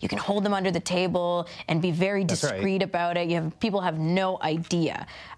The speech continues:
Speaker 1: Um,
Speaker 2: And sometimes people forget who can't see, who've never seen, you go and you look at it, and the tendency to read a braille card, you bend it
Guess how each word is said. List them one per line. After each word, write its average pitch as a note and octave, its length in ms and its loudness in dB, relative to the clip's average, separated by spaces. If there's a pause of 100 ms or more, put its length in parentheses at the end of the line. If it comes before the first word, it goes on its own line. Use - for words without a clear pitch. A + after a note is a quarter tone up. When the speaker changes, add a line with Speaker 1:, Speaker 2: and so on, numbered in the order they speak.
(120)
Speaker 1:
Um, D#3 240 0
Speaker 2:
And D#3 140 0
sometimes G3 280 0
people F3 240 0
forget C3 540 0
who A#2+ 480 0
can't C3 260 0
see, C3 140 2
who've A2 180 2
never B2+ 260 2
seen, A2 360 2
you A2+ 180 2
go G#2+ 280 0
and A2 100 2
you G2+ 80 2
look A2 220 0
at G#2 160 2
it, - 60 -2
and G#2 120 2
the G2 60 2
tendency A2 480 0
to G2 60 0
read A2 140 4
a G2+ 60 2
braille G#2+ 240 0
card, A#2 300 0
you G#2 80 2
bend C#3+ 240 0
it D3 100 -4